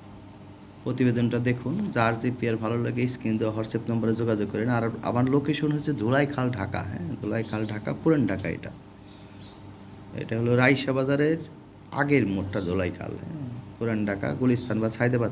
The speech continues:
থেকে দশ থেকে পনেরো মিনিটের সম-, সময় লাগে। যে কোনো রিক্সাওয়ালা বললেই হবে, ধুলাইখাল মোড়,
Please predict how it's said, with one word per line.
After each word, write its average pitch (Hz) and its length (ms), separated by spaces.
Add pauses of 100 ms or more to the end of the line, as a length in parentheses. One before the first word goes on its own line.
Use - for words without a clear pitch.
থেকে 123 140 (140)
দশ 127 100 (100)
থেকে 113 140 (100)
পনেরো 143 220
মিনিটের 92 300
সম-, 92 180
সময় 107 240
লাগে। - 160 (720)
যে 123 160
কোনো 123 220
রিক্সাওয়ালা 131 500
বললেই 135 320
হবে, 165 160 (720)
ধুলাইখাল 143 500 (120)
মোড়, 170 180